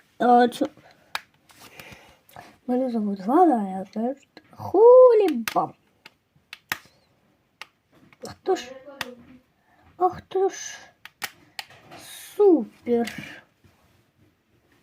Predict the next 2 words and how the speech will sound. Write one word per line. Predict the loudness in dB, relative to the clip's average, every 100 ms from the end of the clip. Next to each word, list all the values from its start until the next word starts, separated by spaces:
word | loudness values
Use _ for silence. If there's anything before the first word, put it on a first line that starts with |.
| -20 -18 -18 _ _ _ -20 -16 -10 -6 -4 -4 -6 -12 -18 -20 _ _ _ _ _ _ _ _ _ -20 -20 _ _ _ _ _
Ви | 0
бачите? | 0 0 -4 -12 -16